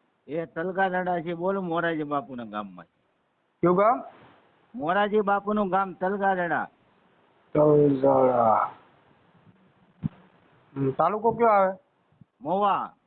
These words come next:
Speaker 1: ભાવનગર જિલ્લો.
Speaker 2: હમ. તમારું નામ શું છે?
Speaker 1: મારું નામ છે હિંમતભાઈ માલાભાઈ.
Speaker 2: હમ.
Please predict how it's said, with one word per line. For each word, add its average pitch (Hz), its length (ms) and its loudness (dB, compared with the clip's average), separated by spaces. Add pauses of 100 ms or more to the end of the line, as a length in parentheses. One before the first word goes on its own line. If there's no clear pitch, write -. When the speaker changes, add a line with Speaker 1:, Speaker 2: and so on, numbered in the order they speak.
(300)
Speaker 1:
ભાવનગર 185 500 -2
જિલ્લો. 180 500 -6 (340)
Speaker 2:
હમ. 143 960 2 (1500)
તમારું 196 300 4
નામ 202 200 2
શું 175 180 -2
છે? 147 200 0 (800)
Speaker 1:
મારું 170 320 -4
નામ 185 240 -6
છે 185 180 -6
હિંમતભાઈ 175 580 -6
માલાભાઈ. 165 640 -2 (640)
Speaker 2:
હમ. 123 760 0